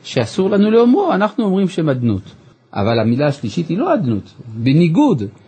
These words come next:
לפסוק שבו אנחנו פותחים את תפילת העמידה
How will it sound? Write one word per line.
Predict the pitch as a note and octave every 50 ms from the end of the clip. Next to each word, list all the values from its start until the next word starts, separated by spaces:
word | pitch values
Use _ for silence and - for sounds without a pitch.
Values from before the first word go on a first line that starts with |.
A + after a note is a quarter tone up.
| _ _ _ _ -
לפסוק | C#3 C3+ - D3 C#3 - - F#3+ D#3
שבו | - - D#3+ C3 D#3 D3
אנחנו | C#3+ C#3 - D3+ C3+
פותחים | C#3+ C3+ C3 - D#3+ C#3+ C3
את |
תפילת | A#2+ - - C3 B2+ C3+ C3+ C3 C3+ - - - - - -
העמידה | - B2 B2 B2+ C3+ C3 D3 C#3+ A2+